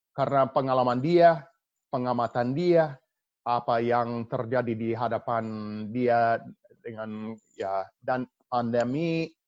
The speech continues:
eh, ekonominya nurun, banyak kom-,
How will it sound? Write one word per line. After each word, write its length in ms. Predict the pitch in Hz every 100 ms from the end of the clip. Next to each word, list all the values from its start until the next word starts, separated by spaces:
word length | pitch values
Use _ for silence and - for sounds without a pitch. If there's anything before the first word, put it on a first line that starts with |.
| _ _ _ _ _
eh, 480 | - 110 107 107 107 -
ekonominya 960 | 113 - 117 113 143 175 175 160 160
nurun, 760 | 160 160 160 165 160 156 156 156 - _ _ _ _ _ _ _ _ _ _ _
banyak 360 | 113 123 123 -
kom-, 280 | 104 101